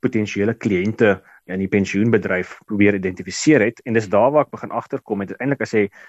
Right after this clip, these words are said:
kyk na maatskappye, is dit baie interessant om te kyk na hulle finansies en hoe hulle verhandel op die J S E en so aan. <laughs> En dit was terloops in die laaste dae van die groot bullmark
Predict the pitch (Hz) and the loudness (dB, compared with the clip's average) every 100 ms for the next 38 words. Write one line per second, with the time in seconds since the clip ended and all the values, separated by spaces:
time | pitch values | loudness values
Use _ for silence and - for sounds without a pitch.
0 | - - 170 170 123 - - 196 139 113 | -12 -2 0 0 -2 -2 -2 0 2 0
1 | 101 107 123 113 - 113 107 110 110 107 | -2 0 0 -2 -4 -6 -8 -2 -2 0
2 | 107 101 104 104 101 - _ - 101 120 | -2 0 2 2 0 -6 _ -4 -2 -4
3 | 139 139 127 - 107 98 101 107 104 98 | -4 -4 -4 -8 -4 0 2 4 2 0
4 | - _ _ - 95 95 107 110 104 101 | -4 _ _ -6 -4 -4 -2 -2 -2 -2
5 | 98 98 - 107 101 98 - 117 92 120 | -2 -2 -4 -4 -4 -2 -2 -2 -2 -8
6 | - - - - 120 117 110 120 131 - | -10 -6 -2 -2 0 0 2 0 0 -2
7 | 104 110 - 113 107 95 - - 101 101 | 2 0 0 -6 -6 -8 -14 -10 -2 2
8 | 110 120 127 104 95 101 101 92 120 101 | 2 2 -2 0 0 0 -4 -4 -2 -2
9 | 104 104 104 98 - - | -2 -2 0 -2 -4 -18